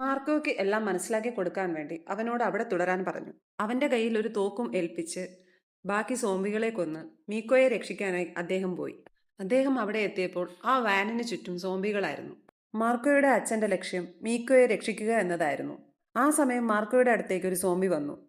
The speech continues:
ആദ്യം എന്ത് ചെയ്യണമെന്നറിയാതെ മാർക്കോ പകച്ചിരുന്നു. പക്ഷെ ആ ഭയം മാറ്റിവെച്ചു. അവൻ ആ തോക്കെടുത്ത് ആ സോംബിയെ വെടിവെച്ചു കൊന്നു. ശബ്ദം കേട്ട മാർക്കോയുടെ അച്ഛൻ മാർക്കോയുടെ അടുത്തേക്ക് ഓടി വന്നു. ചത്തുകിടക്കുന്ന സോംബിയെ കണ്ടപ്പോൾ അദ്ദേഹത്തിന് മനസ്സിലായി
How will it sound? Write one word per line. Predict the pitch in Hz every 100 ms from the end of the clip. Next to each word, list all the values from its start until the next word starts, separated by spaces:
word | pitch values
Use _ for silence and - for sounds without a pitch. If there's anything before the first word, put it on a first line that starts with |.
| -
ആദ്യം | 226 262 240 269 -
എന്ത് | 214 247
ചെയ്യണമെന്നറിയാതെ | 294 214 196 214 220 214 175 165 156 156 - - _ _
മാർക്കോ | 185 214 214 214
പകച്ചിരുന്നു. | 190 185 202 165 151 143 - _ _
പക്ഷെ | 220 220 254
ആ | 214 269
ഭയം | 233 240 233
മാറ്റിവെച്ചു. | 185 208 185 165 165 - - 214
അവൻ | 226 226
ആ |
തോക്കെടുത്ത് | 226 190 190 175 180 170 -
ആ | 208
സോംബിയെ | 202 180 170 170
വെടിവെച്ചു | 170 170 175 180
കൊന്നു. | 160 147 - - _
ശബ്ദം | - 240 202 302
കേട്ട | 294 285
മാർക്കോയുടെ | 247 196 196 226 214
അച്ഛൻ | 180 - 180 165 - _ _ -
മാർക്കോയുടെ | 196 220 233 254
അടുത്തേക്ക് | 214 185 190 180 175
ഓടി | 190 208
വന്നു. | 175 156 156 - _ _ -
ചത്തുകിടക്കുന്ന | 233 311 277 277 277 262
സോംബിയെ | 226 208 208 226
കണ്ടപ്പോൾ | 208 170 170 180 185
അദ്ദേഹത്തിന് | 180 208 220 220
മനസ്സിലായി | 196 165 160 170 156